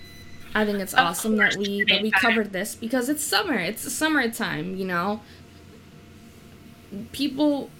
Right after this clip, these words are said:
Speaker 1: might wanna go and enjoy the outdoors and get some sunshine and do fun activities like that.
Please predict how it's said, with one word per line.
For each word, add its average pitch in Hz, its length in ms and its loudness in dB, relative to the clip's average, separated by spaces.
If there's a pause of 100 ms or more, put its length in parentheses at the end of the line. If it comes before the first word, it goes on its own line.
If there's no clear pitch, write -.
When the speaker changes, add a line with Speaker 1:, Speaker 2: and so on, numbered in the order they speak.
(120)
Speaker 1:
might 240 260 2
wanna 254 320 2
go 220 320 0
and 247 100 0
enjoy 226 360 4
the 220 100 2
outdoors 196 880 0
and 175 260 -6
get 196 160 -6
some 214 160 -2
sunshine 180 1000 -2
and 165 280 -4 (920)
do 202 200 2
fun 196 240 -6
activities 196 720 -2
like 180 220 -10
that. - 280 -10